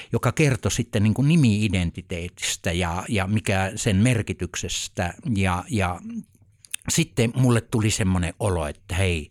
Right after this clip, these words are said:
mie, mie se muuten vaihan nimi. Että mie vaihan tuota, tuota ukoksi nimeä. Ja mä sitten, sitten tuota, eh, pohdin, että, että mikä päivä olisi sopiva päivä. Niin mä ajattelin, että kaikista Suomen luotettavin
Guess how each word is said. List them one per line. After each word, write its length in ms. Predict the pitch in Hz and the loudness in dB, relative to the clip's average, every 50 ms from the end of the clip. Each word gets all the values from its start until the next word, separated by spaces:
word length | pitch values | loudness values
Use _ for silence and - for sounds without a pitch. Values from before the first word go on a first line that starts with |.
| - - - - - - - - - - - | -16 -18 -16 -16 -18 -18 -20 -20 -20 -4 0
mie, 300 | 175 196 190 151 127 104 135 | 2 4 4 4 4 2 4
mie 220 | 175 151 160 143 | 4 4 4 4
se 120 | 120 104 101 | 4 4 2
muuten 340 | 95 95 92 - 98 80 80 | 2 2 2 0 0 0 0
vaihan 440 | 87 87 95 87 90 87 85 85 | 0 0 0 0 0 0 0 0
nimi. 340 | 90 90 78 - - - - - - - _ _ _ - | 0 0 -2 -2 -4 -8 -8 -10 -14 -20 _ _ _ -16
Että 200 | 151 - - 127 | -10 -2 2 2
mie 240 | 131 156 139 120 | 4 4 4 4
vaihan 360 | 104 107 104 101 92 98 95 82 | 4 2 2 2 2 0 0 0
tuota, 420 | - 107 92 87 - - 87 76 - - - - - - - - - - - - _ | 0 0 0 0 0 -2 -4 -4 -4 -10 -14 -16 -16 -16 -16 -16 -18 -20 -20 -20 _
tuota 320 | - 117 101 92 - 98 - | 0 0 0 0 0 -4 -2
ukoksi 500 | - 160 123 - 101 82 - - - 101 | -2 -2 0 0 -2 -2 -2 -4 -2 0
nimeä. 340 | 92 98 101 95 85 80 76 | 2 2 2 2 2 0 -2
Ja 280 | 80 80 78 80 78 80 - - 220 294 330 320 254 | -4 -4 -4 -4 -6 -6 -8 -14 -20 -20 -12 -8 -4
mä 180 | 160 117 110 120 | 0 2 2 4
sitten, 440 | - 143 - - - 131 113 110 - - - - - | 4 2 0 0 0 2 2 2 0 -4 -10 -14 -12
sitten 460 | - - - 120 117 - 127 110 104 | -6 -4 -2 -2 0 0 0 0 2
tuota, 420 | - - 101 101 - - 101 98 95 - - - - - - - - - - - | 2 0 0 0 0 0 0 0 0 -2 -6 -14 -18 -18 -20 -20 -20 -20 -10 -4
eh, 180 | 101 98 98 98 - | -2 -2 -2 -2 0
pohdin, 460 | - 160 165 147 131 110 107 104 98 | 0 2 2 2 2 2 2 2 2
että, 540 | 95 92 - _ _ - - 95 92 92 95 - - | 2 0 -2 _ _ -2 0 0 0 0 -2 -4 -6
että 240 | - 131 - - 120 | -6 -6 -2 2 2
mikä 340 | 113 139 151 - 160 127 107 - | 2 2 2 2 2 2 2 2
päivä 400 | - 147 151 135 113 92 82 80 | 2 2 2 2 2 2 0 0
olisi 260 | 87 82 82 - - | -2 -2 -2 -2 0
sopiva 460 | - 123 - - 117 95 80 78 80 | 0 0 0 0 0 -2 -2 -2 -6
päivä. 460 | - - - 107 95 90 87 82 87 85 | -6 -4 -4 -2 -2 -2 -2 -2 -2 -2
Niin 120 | 92 92 | 0 2
mä 180 | 98 113 120 123 | 2 4 2 2
ajattelin, 300 | 110 - - - 98 101 | 0 0 -2 -2 -2 -2
että 160 | - - - | -2 -4 -2
kaikista 720 | - 185 196 208 156 - - 120 - - - 113 104 - - _ _ _ _ | 0 0 0 0 0 0 -2 -2 -2 -2 -2 -2 -4 -4 -6 _ _ _ _
Suomen 400 | - - 185 175 156 143 135 135 | -4 0 2 2 4 4 4 4
luotettavin 680 | 156 185 160 120 - 113 - _ - 113 92 107 101 92 | 4 4 4 2 2 -2 -4 _ -4 -2 0 2 0 0